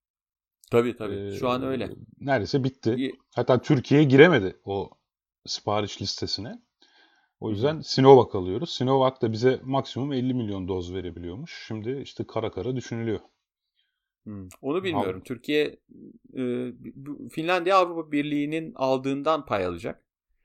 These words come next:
Speaker 2: Evet.
Speaker 1: E, o Avrupa Birliği'nden nüfusuna göre oranla k-,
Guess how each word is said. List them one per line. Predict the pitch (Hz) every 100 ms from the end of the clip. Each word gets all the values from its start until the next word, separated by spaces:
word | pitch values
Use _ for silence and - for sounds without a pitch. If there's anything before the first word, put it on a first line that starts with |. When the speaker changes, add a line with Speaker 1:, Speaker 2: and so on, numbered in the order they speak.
| _ -
Speaker 2:
Evet. | 110 82 -
Speaker 1:
E, | 127 120 113 110 - - _
o | - 127
Avrupa | 131 135 135 131
Birliği'nden | 123 123 127 131 135
nüfusuna | 131 147 - - - - 135 131
göre | 120 101 -
oranla | 117 117 110 107
k-, | -